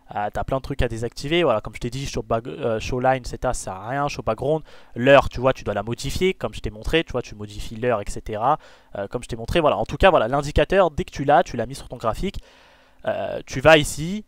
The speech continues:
sur paramètres, boum, sur configuration, tu vois ici, et, euh, tu, tu, tu,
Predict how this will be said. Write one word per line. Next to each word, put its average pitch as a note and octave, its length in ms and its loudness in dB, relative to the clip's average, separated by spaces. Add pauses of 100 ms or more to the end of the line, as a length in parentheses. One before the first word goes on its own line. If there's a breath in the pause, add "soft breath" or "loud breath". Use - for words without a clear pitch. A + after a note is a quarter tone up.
(340)
sur - 260 -6
paramètres, C3 720 2
boum, D3 300 0 (380)
sur - 180 -8
configuration, C3+ 640 -2
tu - 80 -12
vois A#2+ 100 0
ici, - 320 -12
et, F3+ 300 4
euh, B2 200 4
tu, - 200 -12
tu, - 260 -18
tu, C3+ 260 -14